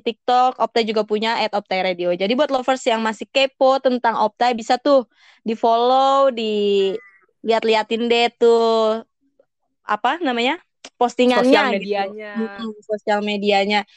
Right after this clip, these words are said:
Speaker 1: Ada YouTube juga, jangan lupa di-subscribe,
Speaker 2: Ada
Speaker 1: karena di
Speaker 2: YouTube
Speaker 1: situ juga
Speaker 2: juga.
Speaker 1: bakalan, mm-mm.
Speaker 2: Ada Spotify juga.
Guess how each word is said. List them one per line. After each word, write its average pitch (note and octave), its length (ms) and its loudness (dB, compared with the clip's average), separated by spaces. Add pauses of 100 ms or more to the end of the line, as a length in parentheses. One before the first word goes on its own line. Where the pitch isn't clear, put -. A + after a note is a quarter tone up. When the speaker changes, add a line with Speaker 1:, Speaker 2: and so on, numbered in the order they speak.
(140)
Speaker 1:
Ada A#3+ 180 2
YouTube C#4 320 0
juga, D4+ 320 2
jangan C4+ 220 2 (100)
lupa B3+ 180 2
di-subscribe, A3+ 1080 0
Speaker 2:
Ada - 0 -
Speaker 1:
karena G#3+ 240 -2
di A3+ 80 -4
Speaker 2:
YouTube - 20 -14
Speaker 1:
situ G#3+ 220 -8
juga A3+ 160 -6
Speaker 2:
juga. G#3 100 0
Speaker 1:
bakalan, G#3 320 -2 (440)
mm-mm. G2 960 -6 (120)
Speaker 2:
Ada F#3+ 240 -8
Spotify A3+ 560 -14
juga. A3+ 640 -20